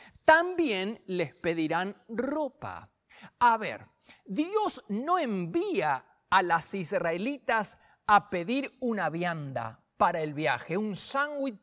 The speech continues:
para el viaje. No. Envía a las mujeres hebreas a despojar a las mujeres egipcias de sus riquezas. Se necesitaba fe, hermano, para hacer eso.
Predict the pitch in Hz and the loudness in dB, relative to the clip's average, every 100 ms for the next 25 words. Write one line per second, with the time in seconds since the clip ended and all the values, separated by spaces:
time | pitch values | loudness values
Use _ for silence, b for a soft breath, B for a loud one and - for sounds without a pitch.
0 | _ 165 151 143 147 131 - 135 160 147 | _ -2 -2 -2 -2 -2 -6 -10 -8 -8
1 | 139 165 294 175 233 - B B B B | -2 2 2 0 -6 -16 B B B B
2 | 294 277 254 240 208 370 403 202 165 180 | 4 4 4 -2 0 0 0 0 2 0
3 | - - 208 190 151 202 - - 359 330 | 0 2 2 2 -2 -4 -4 -6 -4 0
4 | 185 175 160 b b - 220 208 330 220 | 0 0 -6 b b 6 8 8 2 2
5 | 180 - 226 214 185 226 - - 226 196 | 2 0 4 4 6 4 4 0 2 2
6 | - - - 269 180 170 - - 214 196 | -2 -4 0 2 4 2 0 0 2 2
7 | 143 208 208 - 311 226 190 190 202 - | -2 -4 -4 -4 0 2 2 -2 -6 -4
8 | 311 - 190 165 - 180 226 - 320 - | -8 -4 -4 -4 -4 -6 -6 -8 -10 -4
9 | 175 - 262 254 233 226 - - 233 - | -4 0 0 0 0 0 -2 -4 -2 0
10 | 277 220 156 - 370 392 269 - 175 165 | 2 2 -2 -6 -2 2 0 -2 -4 -4
11 | 196 262 320 233 147 160 160 175 269 330 | -2 0 0 0 -2 0 2 0 -2 -2
12 | 381 320 - 123 | -2 -2 -8 -10